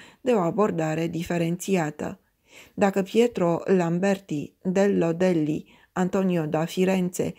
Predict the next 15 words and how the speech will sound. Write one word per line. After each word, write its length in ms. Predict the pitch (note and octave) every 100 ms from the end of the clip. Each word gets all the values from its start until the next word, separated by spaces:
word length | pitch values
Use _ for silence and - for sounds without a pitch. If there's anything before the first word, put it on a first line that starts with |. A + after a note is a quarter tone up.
| - - _
și, 280 | - A#3+ -
în 160 | A#3+
parte, 480 | A3 F3 E3+ - G3
Paolo 600 | G3 E3 E3 E3 E3 D#3+ -
Uccello, 720 | G3 - E3 D#3+ E3+ F#3+ G#3+ - - - -
sosiți 520 | - F#3+ A3 A3 F#3+
la 120 | D#3
Veneția, 720 | D#3 G3+ F3 E3+ - G3 F#3 -
erau 400 | F#3 F3 E3 E3+
în 80 | F3+
adevăr 500 | F3+ G3 F#3 F3 F#3 - - -
încă 280 | - A3 A#3
prea 260 | A#3 F#3+ F#3+
strânși 520 | - F#3+ F3 F#3+ F3
legați 640 | E3+ E3 D#3 F3+ - -